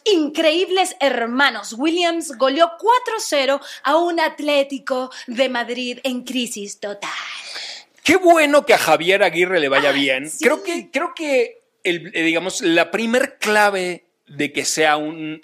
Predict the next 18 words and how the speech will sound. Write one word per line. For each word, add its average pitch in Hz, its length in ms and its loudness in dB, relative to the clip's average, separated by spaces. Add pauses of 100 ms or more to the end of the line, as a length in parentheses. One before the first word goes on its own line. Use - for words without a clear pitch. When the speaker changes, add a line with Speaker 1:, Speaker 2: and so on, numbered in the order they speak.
(120)
Speaker 2:
entrenador 139 500 -2
exitoso 175 680 -4
es 196 180 -4
Speaker 1:
Mm. 214 40 -12
Speaker 2:
que 196 80 -4
es - 300 -6
un 202 200 -2
buen 208 240 -2
ser 196 200 -4
humano. 190 480 -8 (180)
Speaker 1:
Ay, 269 360 0
ay, 311 180 -2
qué 359 100 -8
bonito. 359 680 -4
Speaker 2:
Eso 247 300 0
es 233 220 2
muy 233 220 -4
franco, 180 680 -2